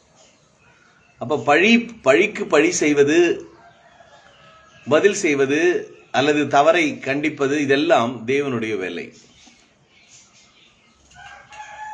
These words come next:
யாரை அவர் அழிப்பார் என்று சொன்னால், இங்கே நாம் பார்க்கிறோம், சத்துருக்களை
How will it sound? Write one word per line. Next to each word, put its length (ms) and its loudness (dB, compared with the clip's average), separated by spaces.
யாரை 360 2
அவர் 200 0
அழிப்பார் 720 0
என்று 220 -2
சொன்னால், 600 0
இங்கே 220 0
நாம் 180 0
பார்க்கிறோம், 460 0
சத்துருக்களை 1040 -2